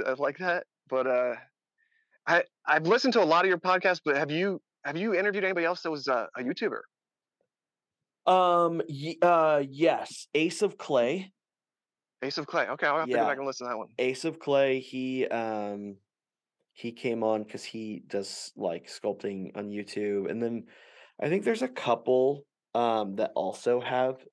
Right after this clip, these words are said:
Speaker 2: YouTube channels, but it's not their main source. But
Speaker 1: Gotcha.
Speaker 2: I, like, you, as you post your first video,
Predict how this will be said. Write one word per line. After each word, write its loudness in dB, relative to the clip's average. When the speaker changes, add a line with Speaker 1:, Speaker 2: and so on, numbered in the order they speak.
Speaker 2:
YouTube -8
channels, -2
but 2
it's -6
not -2
their 0
main -6
source. -6
But 2
Speaker 1:
Gotcha. 2
Speaker 2:
I, 2
like, 2
you, -4
as 0
you -8
post -2
your -4
first -2
video, -2